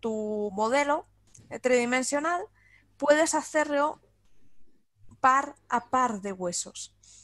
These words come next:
olvidando y dejando de ver el resto. Entonces, pues me-, nada, mm,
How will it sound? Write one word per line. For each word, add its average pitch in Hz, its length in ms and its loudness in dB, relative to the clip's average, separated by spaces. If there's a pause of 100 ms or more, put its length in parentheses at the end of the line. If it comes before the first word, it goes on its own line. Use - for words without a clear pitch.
(220)
olvidando 277 920 2
y 233 120 -4
dejando 262 500 -2
de 262 120 2
ver 277 160 0
el 240 140 -2
resto. 220 360 -6
Entonces, - 880 -6 (220)
pues 196 160 -8
me-, 202 220 -4
nada, 220 420 0 (100)
mm, 190 460 -6